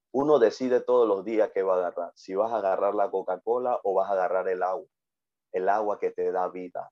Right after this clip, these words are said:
vida eterna. Entonces, yo le digo a los jóvenes que la carne te da placer, te da deleites, pero estamos en una edad en la que tomamos decisiones de hacia dónde va a llevar el rumbo en nuestra vida.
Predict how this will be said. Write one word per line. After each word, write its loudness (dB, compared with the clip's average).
vida -6
eterna. -6
Entonces, 2
yo 8
le 8
digo 6
a 6
los 6
jóvenes 2
que 4
la 4
carne 4
te 2
da 4
placer, 2
te -2
da 4
deleites, -4
pero -2
estamos -4
en -2
una -2
edad 4
en -6
la 0
que 0
tomamos -6
decisiones 0
de 0
hacia 4
dónde 2
va 2
a 4
llevar 2
el -2
rumbo -6
en -10
nuestra -2
vida. -4